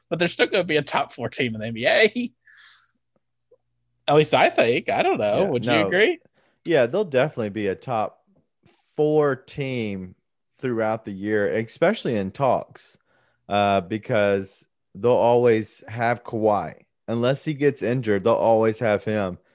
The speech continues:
Speaker 2: And with who they're bringing back, surrounding that with, with, with, uh, playoff P or pandemic P or wh-, whoever you get with, uh,
Speaker 1: <laughs>
Speaker 2: with Paul George, um,
Speaker 1: Uh.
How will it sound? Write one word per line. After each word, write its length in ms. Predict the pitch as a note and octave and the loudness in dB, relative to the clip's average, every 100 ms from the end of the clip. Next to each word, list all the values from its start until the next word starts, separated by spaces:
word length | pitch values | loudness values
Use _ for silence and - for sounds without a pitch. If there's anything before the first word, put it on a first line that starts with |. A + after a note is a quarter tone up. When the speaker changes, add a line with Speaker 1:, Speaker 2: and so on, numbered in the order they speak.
| _ _ _ - | _ _ _ -4
Speaker 2:
And 340 | A2 G#2+ G2+ - - | -2 -2 -6 -14 -4
with 240 | B2+ C3 - - A#2+ | -2 -2 -6 -14 -6
who 140 | D3+ | -2
they're 160 | C#3+ A#2+ | 0 0
bringing 380 | B2+ B2+ G#2 F2+ | 0 -2 -4 -2
back, 400 | A2+ G#2 F#2+ - - | 0 0 -2 -8 -20
surrounding 600 | - C3+ C3+ F3 D3 G#2 | -16 -6 -2 -2 -2 -2
that 300 | A2 B2+ F#2+ | -2 -2 -2
with, 220 | G#2 F#2+ | -4 -4
with, 180 | G#2 G#2+ _ | -6 -6 _
with, 200 | F#2+ A2 | -12 -4
uh, 240 | A2+ G#2+ F2 _ _ _ | -2 -2 -2 _ _ _
playoff 500 | C3+ C#3 C#3 B2+ - | -2 0 0 -2 -6
P 420 | C#3+ C#3 C3+ C3 | -4 -2 -4 0
or 300 | A2 G2+ F#2+ _ _ _ | 0 0 -2 _ _ _
pandemic 600 | C3+ C3 B2+ C3 A2 - | -2 -2 -2 -2 -4 -6
P 360 | C#3 C#3 C3+ B2+ | -6 -4 -2 0
or 280 | A2+ G#2 | 0 0
wh-, 340 | - G#2+ B2+ C#3 | -2 -2 0 0
whoever 400 | D3 D3+ E3 F3 | 2 2 2 0
you 240 | D3+ E3+ | -4 -6
get 340 | D3 D#3 G#3 B2+ | -2 0 2 2
with, 220 | A#2+ - A#2 | -2 0 2
uh, 160 | A#2 - D4+ | 2 0 -4
Speaker 1:
<laughs> 140 | - | -2
Speaker 2:
with 300 | A#2+ B2 - | 2 2 2
Paul 200 | C#3+ C3+ | 2 2
George, 640 | B2 D#3+ G3 C3+ B2 - _ _ - - - - _ - | 4 2 4 2 0 -14 _ _ -18 -16 -16 -20 _ 0
um, 80 | A#2+ A#2 A2+ C#3 | 2 4 4 2
Speaker 1:
Uh. 360 | C3+ B2+ B2+ | 0 0 0